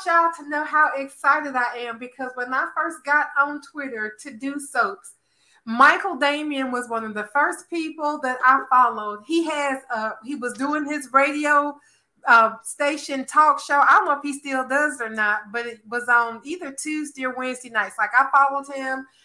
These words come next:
and he played music and talked about stuff, and I thought it was awesome. And he would talk back to you when you sent him tweets. It was, like, mind-blowing to me 'cause I'm like,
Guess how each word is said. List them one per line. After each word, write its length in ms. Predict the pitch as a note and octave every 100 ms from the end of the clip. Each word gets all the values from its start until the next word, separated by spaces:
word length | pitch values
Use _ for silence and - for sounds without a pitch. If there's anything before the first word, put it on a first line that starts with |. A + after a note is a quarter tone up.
| _
and 140 | F#3+ G#3
he 220 | C4 D4
played 360 | D4 C#4+ C#4 C4+
music 540 | C4 C4+ C4+ C4+ B3+
and 120 | G3+ G3+
talked 280 | C4+ C4+
about 240 | C4+ C4+ B3+
stuff, 220 | - C4+
and 100 | C#4 C4+
I 80 | C#4
thought 200 | C4 B3+
it 40 |
was 140 | A3 G#3+ B3+
awesome. 360 | C#4 C#4 C#4 - _ -
And 140 | C#4
he 160 | F#4 G4+
would 200 | F4+ -
talk 380 | G#4 G#4+ B3 G#3
back 320 | D4+ F#4 -
to 80 | G#4+
you 280 | F#4 G#4 F#4
when 160 | E4+ D#4
you 120 | E4
sent 300 | E4 F4 E4
him 100 | D4+
tweets. 320 | C4+ - G4+ -
It 160 | F#4 B4
was, 160 | B4 D#4
like, 180 | -
mind-blowing 680 | C#4+ D4 G4+ B4 C#4+ C#4 C4+
to 60 | C4+
me 160 | C#4
'cause 120 | C#4 D4
I'm 100 | D#4+
like, 180 | D#4+